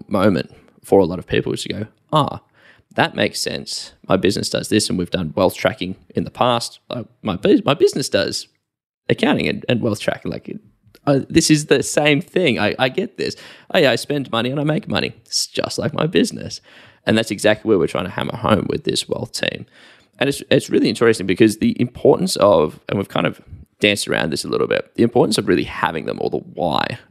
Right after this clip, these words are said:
around a, a wealth team, comes back to those specialist knowledge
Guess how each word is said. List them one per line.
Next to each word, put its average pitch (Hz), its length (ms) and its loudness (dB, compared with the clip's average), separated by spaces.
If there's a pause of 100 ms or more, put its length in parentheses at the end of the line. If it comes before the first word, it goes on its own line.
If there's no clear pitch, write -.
around - 220 -2
a, 92 60 -6 (220)
a - 100 -2
wealth 92 360 2
team, 90 180 -4 (440)
comes 180 180 4
back - 240 -2
to 95 360 4 (140)
those 92 260 4
specialist - 720 -2
knowledge - 460 0